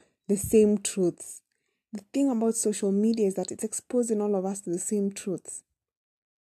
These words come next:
But now what needs, what people need to be exposed to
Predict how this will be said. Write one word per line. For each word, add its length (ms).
But 140
now 360
what 300
needs, 340
what 260
people 280
need 240
to 180
be 140
exposed 640
to 160